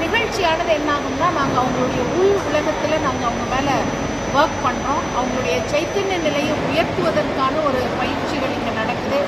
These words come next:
தீட்சைகள், பிரார்த்தனைகள் எல்லாமே நடக்குது. So உள்ள மாறும்போது ஆட்டோமேட்டிக்கா அவங்களுக்கு வாய்ப்புகள் வரும், வர்ற வாய்ப்புகளை பயன்படுத்திக்க முடியும். இந்த மாதிரி வாய்ப்புகளை பயன்படுத்தி ஒரு காலத்துல ரொம்ப சாதாரணமா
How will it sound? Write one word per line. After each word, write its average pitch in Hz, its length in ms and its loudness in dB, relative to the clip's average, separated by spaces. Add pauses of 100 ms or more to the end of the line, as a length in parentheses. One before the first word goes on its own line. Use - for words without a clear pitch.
(340)
தீட்சைகள், 277 600 -2
பிரார்த்தனைகள் 247 640 -2
எல்லாமே 233 300 -2 (100)
நடக்குது. 208 380 -4 (380)
So 311 100 6 (140)
உள்ள 494 180 6 (220)
மாறும்போது 349 600 6 (220)
ஆட்டோமேட்டிக்கா 349 720 2
அவங்களுக்கு 277 340 0 (120)
வாய்ப்புகள் 294 600 2
வரும், 339 240 0 (160)
வர்ற 262 160 2 (120)
வாய்ப்புகளை 277 460 2 (120)
பயன்படுத்திக்க - 680 0
முடியும். 415 280 -2 (380)
இந்த 349 160 0
மாதிரி 403 180 2 (100)
வாய்ப்புகளை 359 480 2 (140)
பயன்படுத்தி 392 640 -2 (220)
ஒரு 311 100 4 (100)
காலத்துல 381 440 4
ரொம்ப 320 120 0 (180)
சாதாரணமா 349 640 4